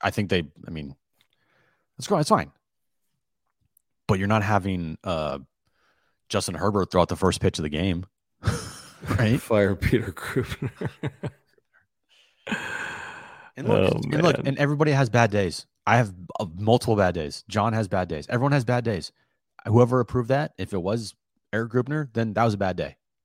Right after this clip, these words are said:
Speaker 2: Oh yeah, no, you're right. I mean, you're right. I mean, we have, I have dumb takes. I mean, basically, our bad day. Of course, we're real people, so you can have a bad day because you're sick or your, you know, your loved ones or whatever are going through something. You have a flat tire.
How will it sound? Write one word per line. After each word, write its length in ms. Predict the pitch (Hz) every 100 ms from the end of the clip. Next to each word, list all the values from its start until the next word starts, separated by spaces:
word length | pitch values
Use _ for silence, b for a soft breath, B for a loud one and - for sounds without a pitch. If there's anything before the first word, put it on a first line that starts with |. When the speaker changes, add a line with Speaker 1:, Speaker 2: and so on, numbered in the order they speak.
| _ _ _ _ _ _ _ _ _ b b b b b
Speaker 2:
Oh 100 | 190
yeah, 160 | 156 120
no, 160 | 120
you're 240 | 123 151 180
right. 220 | 160 87
I 40 |
mean, 260 | 101 113 107
you're 160 | 110 123
right. 180 | 139 -
I 40 |
mean, 220 | 98 104 104
we 80 | 120
have, 240 | - -
I 100 | -
have 220 | 110 - - _
dumb 180 | 113 98
takes. 460 | 110 113 98 -
I 100 | 80
mean, 280 | 92 92 87 -
basically, 340 | 113 165 151 131
our 160 | 139
bad 260 | 147 139 110
day. 120 | 104
Of 160 | 101 -
course, 240 | 143 -
we're 100 | 101
real 200 | 90 95
people, 480 | - 131 - 80 90
so 100 | 110
you 60 |
can 60 | 107
have 80 | 98
a 20 |
bad 200 | 110 92
day 160 | 98 92
because 200 | 87 98
you're 80 | 82
sick 380 | - 110 104
or 120 | 85 80
your, 280 | 76 76
you 140 | 67 85
know, 140 | 82
your 260 | 80 78 - _
loved 300 | 101 98 87
ones 300 | 92 90 85
or 40 | 87
whatever 260 | 87 82
are 60 | 80
going 220 | 87 90
through 120 | 92
something. 260 | 87 92 87
You 80 | 82
have 80 | 82
a 40 |
flat 240 | 104 82
tire. 240 | - 107